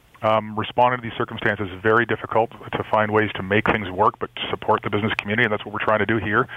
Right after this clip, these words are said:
You know, we're racing to put in patio policies out of the blue into place to be as helpful as possible. Uh, and, uh, you know,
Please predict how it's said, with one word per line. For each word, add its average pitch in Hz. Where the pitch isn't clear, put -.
You 101
know, 104
we're 110
racing 104
to -
put 104
in 101
patio 104
policies 104
out 98
of 98
the 101
blue 113
into 110
place 107
to 101
be 101
as 101
helpful 113
as 90
possible. 113
Uh, 123
and, 131
uh, 131
you 127
know, 131